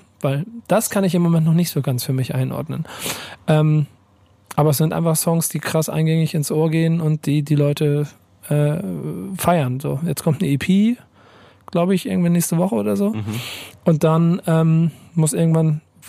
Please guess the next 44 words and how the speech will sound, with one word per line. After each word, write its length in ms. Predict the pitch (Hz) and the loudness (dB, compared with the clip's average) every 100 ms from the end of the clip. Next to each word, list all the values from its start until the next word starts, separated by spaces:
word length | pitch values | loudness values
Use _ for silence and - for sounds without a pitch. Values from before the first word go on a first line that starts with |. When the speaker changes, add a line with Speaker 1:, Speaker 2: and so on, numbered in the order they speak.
| - | -6
Speaker 1:
ich 140 | - | -2
weiß 160 | 139 165 | 0 2
nicht, 100 | 147 | 0
ob 80 | 147 | 2
der 120 | 147 | 0
überhaupt 240 | 147 147 | 2 0
noch 80 | - | -2
ein 140 | 151 151 | -4 -2
Album 380 | 139 151 151 | 0 2 2
denkt, 320 | 135 143 180 175 | 2 2 2 0
aber 360 | 151 147 147 | 0 0 0
wenn 160 | 147 151 | -2 0
dann 140 | 156 | 2
nochmal 240 | 156 156 151 | 2 0 0
so 80 | |
ein 80 | 156 | 0
Album 320 | 151 147 147 | 0 0 0
kommt, 280 | 151 151 165 - - - - - - - - | 0 2 0 -2 -20 -20 -20 -20 -20 -20 -2
dann 160 | 156 151 | 2 4
weiß 180 | 160 | 2
man 120 | 175 165 | 2 2
vielleicht 260 | 170 156 | 0 0
mehr 300 | 160 165 175 | 2 2 0
und 80 | 160 | 0
dann 140 | 160 | -2
versteht 420 | 170 - 151 - 170 | -2 -2 -2 0 0
ihr 120 | 165 | 0
vielleicht 200 | 175 160 | 2 2
auch 60 | |
ein 40 | 156 | 2
bisschen 220 | 156 156 | 2 2
mehr, 160 | 156 156 | 2 2
was 100 | 147 | -2
ich 180 | 151 | -2
meine. 360 | - 147 151 127 | 0 2 2 0
So, 100 | - - | -4 -12
ich, 400 | - - 147 - | -12 -6 -6 -4
ich, 0 | |
ich 380 | 170 165 151 - 202 185 180 202 202 | -4 -4 -4 -10 -10 -8 -8 -10 -8
will 300 | 160 165 180 | -4 0 2
da 120 | 190 | 2
gar 180 | 170 170 | 2 0
nicht, 380 | 180 170 - - | 0 -2 -4 -2
äh, 240 | 165 160 | 0 0